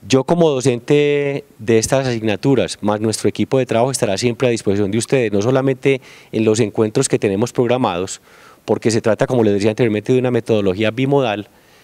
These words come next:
sino que hay una, hay un equipo de docentes también que vamos a estar pendientes por fuera de los encuentros para asesorarlos, para resolverles dudas, para que conversemos sobre las inquietudes que empiecen a tener ustedes de creación de empresa.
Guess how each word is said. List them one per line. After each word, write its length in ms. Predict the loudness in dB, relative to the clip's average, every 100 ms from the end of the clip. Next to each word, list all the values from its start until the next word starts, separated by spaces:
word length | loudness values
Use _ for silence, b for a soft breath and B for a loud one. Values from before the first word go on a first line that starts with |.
| b b b
sino 300 | -2 0 0
que 140 | 2 0
hay 100 | 2
una, 320 | 0 0 -2
hay 180 | 0 0
un 60 | 0
equipo 340 | 0 0 2
de 80 | 2
docentes 360 | 0 0 0 0
también 220 | 0 2
que 100 | 2
vamos 160 | 0
a 40 | 0
estar 180 | -2 -2
pendientes 800 | -2 0 2 0 2 0 0 -8 b b -2
por 160 | 0
fuera 180 | 2 2
de 60 | 0
los 160 | 2
encuentros 680 | 0 2 -2 0 -2 -2 -8 b b b _
para 220 | 0 0
asesorarlos, 720 | 0 0 2 2 2 2 -4
para 220 | -2 -2 0
resolverles 500 | -2 0 0 0 2
dudas, 460 | 0 0 -4 -8 _ b b b b b _
para 260 | -2 0 -2
que 200 | 0 -2
conversemos 800 | 0 0 2 2 2 2 2 2
sobre 160 | 0 0
las 160 | 0
inquietudes 420 | -2 -2 0 0
que 80 | 0
empiecen 320 | 0 0 0
a 40 | 0
tener 180 | -2 0
ustedes 260 | 0 -2
de 80 | -2
creación 380 | 0 -2 -2 -6
de 60 |
empresa. 380 | -6 -4 -4 -6